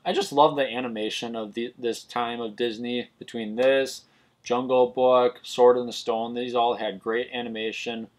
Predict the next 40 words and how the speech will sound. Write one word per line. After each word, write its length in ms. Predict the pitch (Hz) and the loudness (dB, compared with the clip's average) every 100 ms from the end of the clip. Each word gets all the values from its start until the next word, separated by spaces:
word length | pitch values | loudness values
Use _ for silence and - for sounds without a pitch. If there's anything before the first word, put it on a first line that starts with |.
| _ _ _ _ _ _ _ _ - - - - | _ _ _ _ _ _ _ _ -20 -20 -14 -4
I 120 | 147 | -2
just 200 | 135 - | -2 0
wish 220 | 120 - | -2 0
they 100 | 113 | -2
made 280 | 107 107 92 | 0 -4 -4
more 180 | 107 107 | -6 -6
Disney 320 | 104 101 110 | -6 -6 -8
movies 420 | 107 104 110 - | -8 -8 -8 -4
like 280 | 110 104 - | -4 -4 -4
this. 420 | 113 110 - - - | -4 -4 -10 -16 -14
Um, 400 | 101 104 104 107 _ - | -8 -6 -6 -10 _ -6
this 120 | 135 | -4
is 80 | 123 | -4
a 60 | |
classic 480 | - 117 107 - 110 | -2 2 2 0 -8
for 140 | - 110 | -8 -8
me, 260 | 110 107 - - | -6 -10 -12 -10
and 280 | 104 95 - _ 139 | -8 -8 -12 _ -2
damn 220 | 139 139 | -2 -2
it, 140 | 123 _ _ _ _ | -8 _ _ _ _
it's 120 | - | -2
so 220 | - 180 | 4 6
hard 220 | 135 135 127 | 8 6 4
to 160 | 107 - - 143 _ - | -2 -6 -20 -20 _ -8
keep 220 | 143 135 | -6 -4
this 200 | 127 131 | -6 -6
in 80 | 127 | -6
number 240 | 123 117 | -4 -4
two 240 | 113 127 120 | -4 -4 -4
and 100 | 113 | -2
not 220 | 110 - | -2 -2
put 100 | 120 | -2
it 80 | 113 | -2
at 80 | |
number 240 | 107 110 107 | -4 -6 -6
one, 320 | 104 104 104 | -6 -8 -6
but 300 | 95 92 - _ _ _ _ _ _ _ _ _ _ | -4 -4 -6 _ _ _ _ _ _ _ _ _ _
<sighs> 580 | - - - _ _ _ | -14 -14 -18 _ _ _
Robin 300 | 120 135 151 | 6 6 6
Hood, 240 | 139 147 | 2 0